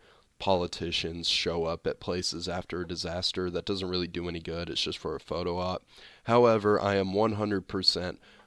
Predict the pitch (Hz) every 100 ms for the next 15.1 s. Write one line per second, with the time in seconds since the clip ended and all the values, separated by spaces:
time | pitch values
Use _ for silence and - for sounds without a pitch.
0 | _ - 107 95 - 95 90 87 87 101
1 | 87 - 85 92 92 104 95 - 85 90
2 | - 90 90 92 92 87 90 - 95 87
3 | 82 - 151 180 143 90 92 95 _ _
4 | _ _ _ _ _ _ _ _ _ _
5 | _ _ _ _ _ _ _ _ - -
6 | 101 107 104 107 - - 90 - _ _
7 | _ _ _ _ - 117 107 98 - 101
8 | 101 98 95 95 95 - - _ _ -
9 | 87 95 90 90 87 - _ _ _ _
10 | - - 87 - 110 104 - - - _
11 | - 120 90 _ - 95 - 101 - 110
12 | 110 127 120 - 95 92 90 - 98 95
13 | 82 - _ _ _ _ - 110 - 104
14 | 90 90 95 95 104 98 - - - 95
15 | 101